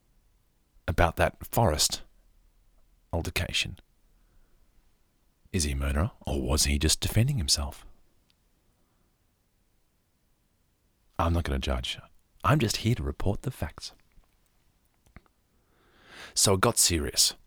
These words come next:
There was a proclamation by Governor George Bowen declaring Ned and Dan Kelly outlaws. In response to the public outrage at the murder of the police officers, the reward was set to five hundred pounds, about twenty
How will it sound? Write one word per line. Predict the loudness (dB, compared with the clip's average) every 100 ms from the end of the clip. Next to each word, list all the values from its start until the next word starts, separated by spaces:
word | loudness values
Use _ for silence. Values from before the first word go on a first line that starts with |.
| 0
There | 2
was | 4
a |
proclamation | 4 2 2 2 2 2 0 2
by | 4 4
Governor | 4 4 2 2
George | 4 6 6 4 2
Bowen | 4 4 2 0
declaring | 0 2 4 4 4
Ned | 4 4 2 -8 -18 -12 0
and | 2 4
Dan | 4 4 4
Kelly | 4 4 2 0 -4 -12 -18 -20 _ _ 4
outlaws. | 4 4 0 0 -2 -2 -16 _ _ _ _ _ 0
In | 4
response | 6 6 4 4
to | 4
the |
public | 4 4 4 2
outrage | 0 2 2 4 2 0 -2
at | 2
the |
murder | 4 6 6 4
of | 2 0
the |
police | 2 2 2 2
officers, | 0 2 2 2 -2 -4 -12 _ -20 _
the | 4
reward | 6 6 6 6
was | 4
set | 4 2 2
to | 0 0 0
five | 0 2 2
hundred | 2 0 2 2
pounds, | 2 2 -4 -4
about | -6 -4
twenty | -2 -2 -2